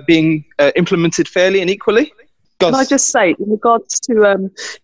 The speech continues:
Speaker 2: uh, the numbers that you just cited,
Speaker 1: Mm-hmm.
Speaker 2: that, you know, there needs to be an equal proportion of, say, Muslims against, say, the rest of the population,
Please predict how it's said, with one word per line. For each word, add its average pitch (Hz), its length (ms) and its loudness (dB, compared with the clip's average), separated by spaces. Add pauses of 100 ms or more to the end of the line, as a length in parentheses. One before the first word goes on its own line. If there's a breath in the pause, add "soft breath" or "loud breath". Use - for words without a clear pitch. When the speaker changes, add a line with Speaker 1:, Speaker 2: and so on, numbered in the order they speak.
(140)
Speaker 2:
uh, - 100 2
the 202 180 0
numbers 220 440 0
that - 100 0
you 156 160 2
just - 260 -10
cited, 156 580 0 (320)
Speaker 1:
Mm-hmm. 165 140 0
Speaker 2:
that, 214 160 -2
you - 40 -4
know, 160 120 0
there 180 180 -2
needs - 160 -12
to - 80 -4
be 180 160 2
an - 140 2
equal 196 260 -2
proportion 190 560 0
of, 165 220 0
say, 180 240 0
Muslims 185 800 -2
against, - 520 0 (300 soft breath)
say, 180 300 0
the 175 140 -2
rest 190 280 0
of 165 80 -4
the - 80 -2
population, 190 920 0